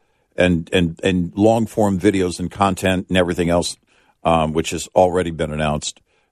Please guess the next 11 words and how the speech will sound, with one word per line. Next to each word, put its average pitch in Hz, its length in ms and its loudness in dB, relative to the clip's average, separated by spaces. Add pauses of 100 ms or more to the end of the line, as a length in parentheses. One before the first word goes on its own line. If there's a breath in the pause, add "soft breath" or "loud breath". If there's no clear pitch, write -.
then 90 340 0
you 87 220 -6
kinda 101 280 0
see 85 220 -10
where 78 180 -2
he's 78 160 -2
going. 80 320 0
And, 80 500 0
and 80 180 0
beyond 87 340 2
that, 80 240 -2